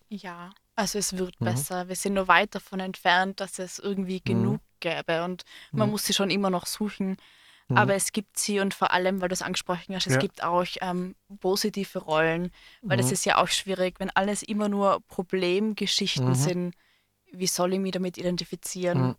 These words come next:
Speaker 1: Oder ist das die Zukunft, die ich hab?
Speaker 2: Mhm.
Speaker 1: Also
Speaker 2: Wenn alles immer so schwer
Speaker 1: genau,
Speaker 2: ist,
Speaker 1: also da
Speaker 2: ja.
Speaker 1: auch irgendwie ein positives Leben
Speaker 2: Mhm.
Speaker 1: zu zeigen und
Speaker 2: Also
Speaker 1: zu zeigen,
Speaker 2: wo,
Speaker 1: dass
Speaker 2: wo
Speaker 1: man
Speaker 2: ist
Speaker 1: damit
Speaker 2: it
Speaker 1: gut
Speaker 2: gets
Speaker 1: leben
Speaker 2: better?
Speaker 1: kann.
Speaker 2: Also wo ist es, es wird besser?
Speaker 1: Ja,
Speaker 2: Mhm.
Speaker 1: absolut.
Speaker 2: Ja. Und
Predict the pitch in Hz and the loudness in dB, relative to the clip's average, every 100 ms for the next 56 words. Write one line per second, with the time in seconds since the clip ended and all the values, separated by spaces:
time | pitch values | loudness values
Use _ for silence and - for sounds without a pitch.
0 | - 180 175 175 - - 185 - - 175 | -4 0 2 2 0 -6 -6 -8 -14 -16
1 | - 196 - 185 - 175 180 - 143 - | -14 -12 -10 -12 -12 -14 -14 -12 -14 -14
2 | - - 123 180 - 139 139 135 151 151 | -8 -2 0 0 4 4 6 6 6 4
3 | 135 120 107 - 110 123 226 175 175 170 | 2 2 0 2 2 4 6 6 8 6
4 | 175 185 196 190 170 185 - 196 190 180 | 4 2 4 8 8 6 2 0 2 2
5 | - - 190 190 190 - 180 175 160 131 | 2 -2 0 -2 -4 -6 -8 -2 2 4
6 | 127 160 - 185 202 190 185 139 151 - | 4 0 -4 -2 -2 -4 -2 2 2 4
7 | 156 180 196 147 170 185 190 151 180 - | 6 6 6 4 6 4 4 4 4 4
8 | 190 147 151 135 107 123 127 147 - 143 | 6 6 8 4 4 4 2 0 0 0
9 | - 143 139 - 117 - - 101 _ - | 0 2 2 4 0 2 0 -4 _ -6
10 | 190 180 - _ _ - 120 135 - _ | -4 -4 -6 _ _ -2 0 0 -4 _
11 | _ 208 - - - 185 131 - - _ | _ -6 -6 -16 -8 -2 0 -2 -18 _
12 | - - - - - 156 | -16 -14 -12 -12 -2 -2